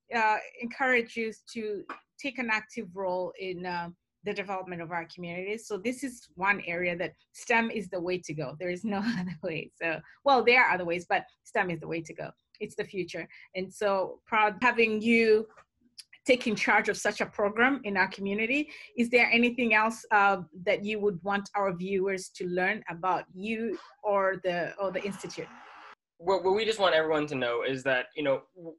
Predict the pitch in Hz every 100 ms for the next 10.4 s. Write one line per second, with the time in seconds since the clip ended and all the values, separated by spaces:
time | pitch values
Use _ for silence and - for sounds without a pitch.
0 | _ _ _ _ _ _ 170 156 - _
1 | 160 160 175 190 185 170 160 156 147 139
2 | 139 139 131 - 135 127 143 151 156 160
3 | 160 170 - 147 156 151 143 131 123 123
4 | 120 120 127 131 135 135 131 131 123 -
5 | _ _ _ - 139 139 139 - 135 135
6 | 139 143 147 143 139 143 139 - 151 190
7 | 180 180 160 165 147 131 135 139 127 -
8 | 147 147 - _ 147 143 156 147 131 -
9 | 135 147 - 175 165 - _ - 139 131
10 | 143 143 160 -